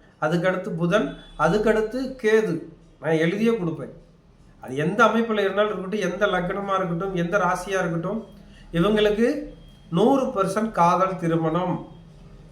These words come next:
அதுவும் காலேஜ் படிக்கும் போதோ, ஸ்கூல் படிக்கும் போதே இருந்த காதல், லவ், அந்த வந்துருச்சுங்க எனக்கு. நாங்க அந்த பழக்கத்திலேயே இருந்தோம், அதுக்கப்புறம் மேரேஜ் பண்ணிக்கிட்டோம். அது இப்ப நாங்க ஸ்கூல் படிக்கும் போதே ரெண்டு பேரும் பார்த்தோம், பிடிச்சிருந்தது, பேசிட்டு இருந்தோம். அப்புறம் காலேஜ்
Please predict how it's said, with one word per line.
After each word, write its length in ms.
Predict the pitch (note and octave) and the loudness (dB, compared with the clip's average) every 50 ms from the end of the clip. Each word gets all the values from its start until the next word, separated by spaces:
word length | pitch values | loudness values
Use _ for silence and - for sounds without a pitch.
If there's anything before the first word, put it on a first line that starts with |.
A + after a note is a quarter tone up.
| - - - | -20 -14 -6
அதுவும் 460 | - D3 D#3+ F3 G3 G#3 A#3 C4+ D4 - - - - - - - - - - | -2 0 0 2 2 2 2 0 -2 -4 -8 -14 -20 -20 -20 -20 -14 -4 2
காலேஜ் 360 | D#3 E3 G3 G#3 G#3 G#3 G3+ G3+ E3+ | 4 4 6 6 4 2 2 0 -2
படிக்கும் 400 | G3 F#3+ F#3+ F#3+ - F3+ F3+ F3+ | 0 0 0 -2 -2 -4 -4 -4
போதோ, 240 | F#3 F3+ F#3+ G3+ G#3+ G#3+ | -2 0 2 2 2 2
ஸ்கூல் 360 | - - - - G#3 A3 A3 A3 | 0 -4 -6 -2 0 0 2 2
படிக்கும் 380 | G3+ F#3+ G3 G3 G3 F#3+ F#3 | 0 -2 -2 -2 -6 -6 -6
போதே 220 | F#3 F#3 F#3+ G3+ G3+ | -6 -4 -2 -2 0
இருந்த 280 | G3 F#3+ F3+ F#3 F#3+ G3 F#3+ | 0 0 -2 -2 -4 -4 -2
காதல், 400 | - F3 F3 F3+ F3+ F#3 F3+ F3+ | 0 2 2 2 2 2 0 2
லவ், 200 | E3 E3 E3+ D#3+ - - - - - - - | 2 2 0 0 -2 -6 -10 -14 -18 -12 -6
அந்த 160 | D#3+ D#3+ E3 E3 | -4 0 2 2
வந்துருச்சுங்க 560 | E3+ E3+ E3+ G3 G#3 - - - F3 E3+ E3+ D#3+ | 2 2 2 0 -2 -2 -2 -2 -2 0 0 0
எனக்கு. 300 | D#3 D#3 - F3 F3 E3 C#3+ A#2 - - - - - - | -2 -4 -4 -4 -2 -2 -2 -2 -4 -8 -14 -18 -10 -4
நாங்க 200 | E3 E3+ E3+ E3+ | -2 0 2 4
அந்த 200 | E3 E3 E3 E3+ | 4 4 2 2
பழக்கத்திலேயே 640 | D#3+ D#3+ E3+ F3 G3 G3 G3 E3+ F#3+ F#3 F#3+ F#3 F3+ | 0 2 2 2 2 2 0 -4 -4 -4 -4 -2 0
இருந்தோம், 500 | E3 E3 E3+ F3 F3 E3+ F3 E3+ E3 D#3 | 0 0 0 0 0 0 0 2 0 0
அதுக்கப்புறம் 600 | - E3 E3 F#3+ F3 G3 F3 F#3 G3 G3 F#3+ F3+ | 0 -2 -2 -2 -2 -2 -2 -2 -2 -4 -2 0
மேரேஜ் 280 | E3+ E3+ E3+ E3+ E3 E3 | 0 0 2 0 -2 -4
பண்ணிக்கிட்டோம். 560 | E3 D#3 D#3+ D#3 D3 D3 D3 D#3 D#3 D3 C3 - - - - - - - - - - | -4 -4 -4 -6 -6 -6 -4 -4 -4 -4 -4 -8 -14 -20 -20 -20 -20 -20 -20 -20 -10
அது 180 | - G#3+ G3 G3 | -4 -2 -2 0
இப்ப 140 | F#3+ F#3+ G3 | 0 0 2
நாங்க 320 | F#3+ F#3+ F#3 F#3 F3+ F3 | 2 2 2 2 2 0
ஸ்கூல் 300 | E3+ - - A3+ A3 F#3 | -2 -2 0 0 0 0
படிக்கும் 300 | F#3 F#3+ F#3+ F3+ F3+ F3+ | 0 -2 -2 -2 -4 -4
போதே 160 | F#3 F#3 G3 G3+ G3 | -4 -4 -2 -2 -2
ரெண்டு 240 | F3+ F3 F3 E3+ E3 | -2 -2 -2 -2 -2
பேரும் 300 | E3 F3+ F#3 F3+ E3+ F3+ | -2 -2 -2 -2 -2 0
பார்த்தோம், 300 | E3 E3 - F#3 F3+ E3 | 0 0 0 -2 -4 -4
பிடிச்சிருந்தது, 440 | E3+ E3 D#3+ F3 E3 D#3 E3 E3+ - - | -2 -2 -2 -4 -4 -4 -4 -4 -4 -4
பேசிட்டு 380 | E3+ E3 E3 F3 F3+ D3+ D3 D3+ | -4 -4 -4 -2 -4 -6 -6 -6
இருந்தோம். 240 | D#3 E3 G3 B3+ - - - - - - - | -6 -4 -4 -6 -6 -10 -16 -20 -18 -12 -8
அப்புறம் 260 | G3+ G3+ G3+ G3 F3 | -2 0 0 0 2
காலேஜ் 300 | F#3 F3+ F3+ F#3 E3+ | 2 0 0 0 -2